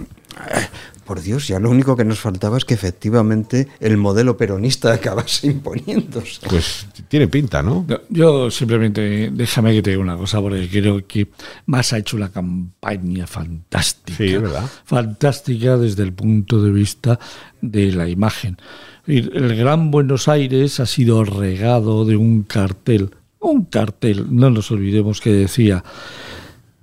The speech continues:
Speaker 3: "Con este gobierno, es decir, el transporte público cuesta cincuenta y seis pesos.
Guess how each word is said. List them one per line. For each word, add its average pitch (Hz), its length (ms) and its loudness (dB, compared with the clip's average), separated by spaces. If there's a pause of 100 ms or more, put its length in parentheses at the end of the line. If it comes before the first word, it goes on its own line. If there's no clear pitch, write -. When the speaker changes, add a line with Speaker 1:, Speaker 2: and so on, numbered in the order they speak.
(180)
Speaker 3:
"Con 123 220 6
este 143 280 4
gobierno, 117 800 2 (280)
es - 100 -20
decir, 117 300 0
el 120 180 0
transporte 120 560 0
público 110 540 2
cuesta 117 320 -2
cincuenta 101 400 -2
y 92 40 -2
seis 90 280 2
pesos. - 540 -6